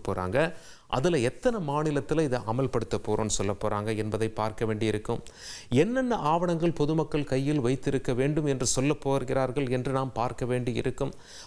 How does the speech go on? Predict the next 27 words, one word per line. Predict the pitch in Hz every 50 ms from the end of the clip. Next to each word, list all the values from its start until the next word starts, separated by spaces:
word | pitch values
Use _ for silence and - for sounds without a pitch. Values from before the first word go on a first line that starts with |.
| - - - 190
பொதுமக்களாகிய | 220 - 269 285 262 262 - 190 170 160 151 131 127 120
நாம் | 107 110 135 180 214 208
என்ன | 143 127 127 139 151 - -
செய்யணும் | - 107 107 113 120 107 90
அப்படின்னா, | - 98 95 101 123 143 165 175 202 -
வாக்காளர் | 113 107 120 139 156 - - - 170 170 170 170 160 - 120
அடை-, | 120 123 123 117 117
அ, | 127 120 120 123 117 117 110 110
வாக்காளர் | 127 139 143 - 165 160 156 131 - -
பட்டியல்ல | 135 - - 165 156 147 143 131 113 107
நம்மளுடைய | 110 127 143 151 147 139 113 - -
பெயர் | 113 127 139 135 110
இருக்கணும்னா, | 104 110 104 113 104 95 95 120 139 175 - - - - - - - - - - - -
அந்த | 110 131 131
பிரஸ் | - - 139 143 - - - 214
மீட்ல | 214 175 - - 175 156 131
என்னென்ன | 131 151 180 196 196 180
ஆவணங்கள் | 139 113 120 135 143 147 160 151 143 139 143 117
இருக்கணும் | 113 120 - - 135 131 123
அப்படின்னு | 104 104 104 98 -
சொல்லி | 98 92 92 -
சொல்றாங்களோ, | - 101 101 104 104 98 107 127 143 131
அந்த | 110 104 101 -
ஆவணங்கள் | - - 110 123 147 156 165 170 170 165 160 160 196 208 180
நம்மிடம் | 143 127 120 123 120 143 127
இருக்கிறதா | - 107 117 135 131 - 139 120 127 113 131 131 123 -
என்பதை | - 107 104 107 104 117 131